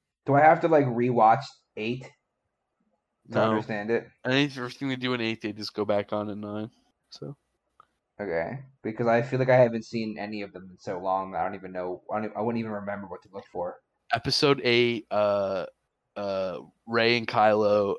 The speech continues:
Speaker 2: Now, then we're going back to the movie thing. God damn it! Um, where I just explain the entire plots of movies.
Speaker 1: It's
Speaker 2: It's
Speaker 1: okay.
Speaker 2: bad.
Speaker 1: It's, it's
Speaker 2: Bad
Speaker 1: fine.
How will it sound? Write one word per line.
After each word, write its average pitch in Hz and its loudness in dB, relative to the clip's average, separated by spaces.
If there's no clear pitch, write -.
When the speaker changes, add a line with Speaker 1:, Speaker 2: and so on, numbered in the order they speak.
Speaker 2:
Now, 127 -4
then 127 -4
we're 117 -4
going 131 0
back 123 0
to - -10
the 127 2
movie 143 2
thing. 82 -8
God 110 4
damn 127 2
it! - -10
Um, 110 0
where 120 -4
I - -6
just 120 -6
explain 120 -4
the 120 -4
entire 107 0
plots 101 -2
of 98 -6
movies. 98 -12
Speaker 1:
It's 135 -6
Speaker 2:
It's 135 2
Speaker 1:
okay. 107 4
Speaker 2:
bad. 101 2
Speaker 1:
It's, - -18
it's 127 -4
Speaker 2:
Bad 120 6
Speaker 1:
fine. 98 0